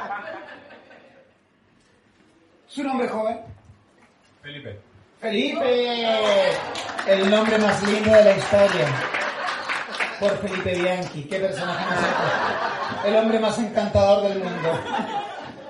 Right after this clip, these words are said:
Speaker 1: ¿Por qué te pusieron Felipe? ¡Qué acertado!
Speaker 2: Eh, creo que por Felipe Camiroaga.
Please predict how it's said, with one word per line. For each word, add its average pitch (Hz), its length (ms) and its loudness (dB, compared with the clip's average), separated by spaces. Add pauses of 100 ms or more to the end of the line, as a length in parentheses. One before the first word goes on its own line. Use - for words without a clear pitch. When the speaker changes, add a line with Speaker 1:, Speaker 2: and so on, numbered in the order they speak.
(1000)
Speaker 1:
¿Por 202 140 -6
qué 247 140 -8
te 262 80 -8
pusieron 202 400 -8
Felipe? 180 360 -12
¡Qué 214 140 -10
acertado! 202 1040 -4 (1080)
Speaker 2:
Eh, 117 240 -20
creo 135 180 -14
que 131 100 -14
por 120 320 -16
Felipe 131 260 -12
Camiroaga. 123 560 -10